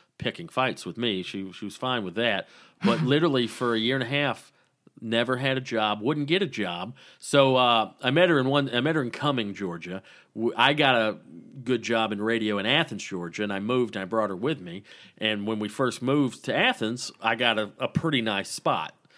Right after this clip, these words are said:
like, a nice apartment, because I was making decent money, but it was also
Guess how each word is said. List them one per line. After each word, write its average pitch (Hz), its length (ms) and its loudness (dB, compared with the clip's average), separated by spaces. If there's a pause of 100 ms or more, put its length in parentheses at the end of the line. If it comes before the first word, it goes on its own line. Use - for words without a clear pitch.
(120)
like, 110 120 -6
a 117 60 -2
nice 117 280 0
apartment, 98 520 -4 (260)
because 123 240 -4
I 135 60 4
was 131 100 0
making 127 400 0
decent 131 380 -4
money, 135 300 2
but 123 160 0
it 127 100 0
was 123 120 -4
also 131 640 2